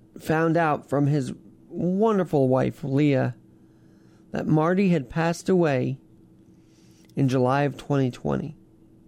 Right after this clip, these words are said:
due to cancer. So today, in the light of the eightieth anniversary of that horrific meeting, find out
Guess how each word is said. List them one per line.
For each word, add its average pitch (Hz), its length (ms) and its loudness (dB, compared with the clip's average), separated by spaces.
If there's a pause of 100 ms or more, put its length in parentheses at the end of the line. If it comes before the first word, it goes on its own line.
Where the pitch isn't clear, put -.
(800)
due 127 140 -4
to 120 340 0 (260)
cancer. - 540 -8 (1700)
So 202 200 0
today, 202 640 2 (720)
in 214 160 4
the 226 60 4
light 208 340 2
of 185 180 -2
the 196 160 0
eightieth 208 560 2
anniversary 185 580 0
of 170 100 0
that 156 140 -2
horrific 156 600 -2
meeting, 156 560 0 (1900)
find 202 320 2
out 175 380 0